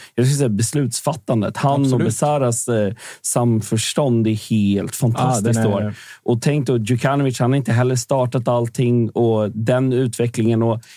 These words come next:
Speaker 1: kan han utveckla sitt beslutsfattande nästa år? Ja, men nej, då kommer vi inte ha kvar honom. För att han har, jag skulle säga att han har en ännu högre höjd än vad Erabi har med, ja,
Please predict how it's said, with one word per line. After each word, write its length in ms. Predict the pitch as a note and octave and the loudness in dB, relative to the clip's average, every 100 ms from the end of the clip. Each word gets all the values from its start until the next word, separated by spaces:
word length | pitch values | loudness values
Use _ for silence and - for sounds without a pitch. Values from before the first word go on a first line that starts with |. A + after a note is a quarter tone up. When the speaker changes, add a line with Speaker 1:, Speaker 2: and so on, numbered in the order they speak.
| _ | _
Speaker 1:
kan 220 | - C3 | 0 2
han 420 | A#2 D#3 G3 E3 | 2 2 2 2
utveckla 440 | D3+ B2 B2+ A#2+ A2+ | 0 0 -2 -2 -2
sitt 340 | - F3+ - | -2 -4 -2
beslutsfattande 800 | C3+ B2 A#2 G2+ G#2+ G#2 A2 G#2 | -2 0 -2 0 -4 -2 0 0
nästa 380 | G2+ A#2 - C#3+ | 2 0 0 -2
år? 160 | G2 - - - - | -2 -4 -14 -20 -4
Ja, 60 | A#2 | 0
men 220 | A2 G#2+ | 0 0
nej, 260 | A#2 A#2 A#2 | 2 2 2
då 240 | G#2+ C#3+ | 2 -2
kommer 220 | C3+ C#3 | 0 0
vi 100 | C3 A#2+ | 0 2
inte 540 | C3+ G2+ - - D3+ G2+ | 0 0 -4 -2 -2 -4
ha 160 | - A#2+ | -4 -4
kvar 260 | - G2+ | -2 -2
honom. 260 | G#2 G2+ F#2+ | 0 -2 -2
För 100 | A2 | -4
att 80 | G#2 | -2
han 260 | B2+ C3 | 0 2
har, 420 | A#2+ A2 G#2+ G2+ G2+ - - - - - | 2 2 2 0 -4 -10 -20 -20 -10 -6
jag 140 | - C3 | 0 2
skulle 140 | C3 | 2
säga 160 | B2 A#2 | 2 0
att 100 | G#2+ | 0
han 140 | B2 | 2
har 80 | B2 | 2
en 80 | A#2 | 2
ännu 280 | A#2+ A2+ C#3 | 2 4 4
högre 360 | A2+ G#2+ G#2 | 4 2 0
höjd 340 | C#3+ A2+ G#2+ G#2+ | 2 2 2 2
än 120 | G#2+ | 2
vad 320 | G#2 A2 A2 A2 | 0 0 0 2
Erabi 380 | A#2+ C#3 A#2+ A2+ | 2 2 0 0
har 280 | G#2+ G#2+ | 0 0
med, 380 | G#2 D#3 G#2 A2 | 0 0 0 0
ja, 260 | - A#2+ | 0 -2